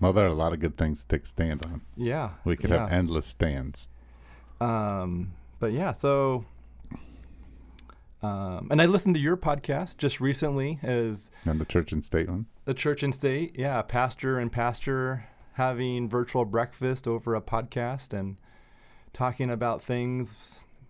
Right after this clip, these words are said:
Speaker 2: at the earliest hour of the day.
Speaker 1: Yeah, yeah, we do. It's seven o'clock in the morning. Yeah, I think we've done two. I mean, I did one on the, right when the, the brief was leaked.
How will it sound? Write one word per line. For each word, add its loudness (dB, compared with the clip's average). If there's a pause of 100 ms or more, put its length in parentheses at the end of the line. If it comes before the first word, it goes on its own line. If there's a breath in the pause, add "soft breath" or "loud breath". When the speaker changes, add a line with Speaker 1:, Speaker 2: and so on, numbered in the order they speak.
Speaker 2:
at -4
the 2
earliest 0 (100)
hour -2
of -2
the -2
day. -4 (100)
Speaker 1:
Yeah, 8
yeah, 2
we 0
do. 4
It's -4
seven 4
o'clock 2
in 4
the 6
morning. 4 (600 loud breath)
Yeah, 10
I 6
think 4
we've 4
done 8
two. 2
I 6
mean, 8
I 8
did 2
one 2
on 0
the, 0 (180)
right 4
when 0
the, 0
the -4
brief 2
was -2
leaked. -8